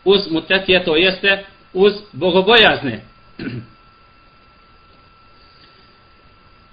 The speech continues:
Zato, cijenjena moje braće i poštovane sestre, vidimo kolika je korist, kolika je korist od takvaluka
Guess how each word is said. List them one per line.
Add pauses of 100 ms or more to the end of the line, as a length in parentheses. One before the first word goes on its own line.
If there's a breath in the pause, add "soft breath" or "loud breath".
(960)
Zato,
cijenjena
moje
braće
i
poštovane
sestre,
vidimo (240)
kolika
je
korist, (160)
kolika
je
korist
od
takvaluka